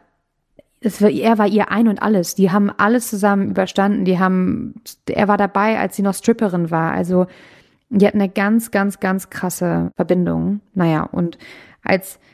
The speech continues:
sie sich halt zu ihm umdreht am nächsten Morgen, ist er tot. Und das fand ich, das hatte ich so überhaupt nicht auf dem Schirm.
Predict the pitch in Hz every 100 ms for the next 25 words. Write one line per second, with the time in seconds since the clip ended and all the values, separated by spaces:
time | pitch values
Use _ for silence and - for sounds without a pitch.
0 | _ 208 208 226 220 190 202 190 196 202
1 | 202 226 254 196 170 - 175 165 165 180
2 | 226 247 - _ _ - 196 240 233 247
3 | 202 - - _ _ _ _ _ _ _
4 | _ _ _ _ _ _ _ _ _ -
5 | 208 190 - 208 208 190 - - _ _
6 | _ _ _ _ _ _ _ 202 - 220
7 | 226 - 220 202 233 247 233 214 208 202
8 | 196 185 - 175 175 233